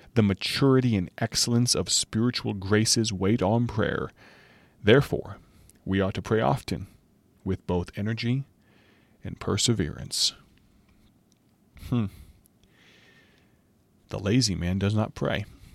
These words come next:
I wonder, as I look in the mirror at times, "What sort of man are you, Micah?" Hmm.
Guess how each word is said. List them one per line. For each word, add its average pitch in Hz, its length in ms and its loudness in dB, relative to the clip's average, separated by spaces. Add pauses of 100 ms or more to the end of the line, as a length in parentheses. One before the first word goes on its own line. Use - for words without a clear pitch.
(2750)
I - 360 -16
wonder, 92 420 -2 (160)
as 95 160 -2
I 85 140 -4
look 92 260 -2
in 95 80 0
the 95 60 0
mirror 104 300 2
at - 80 -8
times, - 500 -6 (1300)
"What 107 260 0
sort 131 220 0
of 101 60 0
man 101 360 2
are 123 180 2
you, 85 160 -2
Micah?" 113 480 0 (1080)
Hmm. 107 200 0